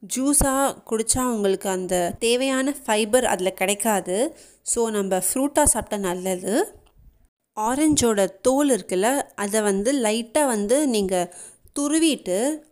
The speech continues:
அதை வந்து நீங்க டெசர்ட்ஸ்க்கும் கேக்ஸுக்கும் டாப்பிங்ஸா யூஸ் பண்ணலாம். அது போட்டா நல்ல ஒரு டேங்கி ஃப்ளேவர் கிடைக்கும்.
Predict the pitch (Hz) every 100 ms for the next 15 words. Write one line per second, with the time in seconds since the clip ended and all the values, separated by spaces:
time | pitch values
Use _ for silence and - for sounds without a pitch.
0 | - 196 214 208 214 277 254 196 165 214
1 | 214 285 285 - - - 269 262 - 240
2 | 233 233 - 220 269 277 - - 233 226
3 | 247 240 247 202 208 226 196 170 165 180
4 | 277 - - - _ - 214 214 240 247
5 | 285 233 214 240 202 180 220 233 247 285
6 | 277 240 214 214 214 196 180 175 175 196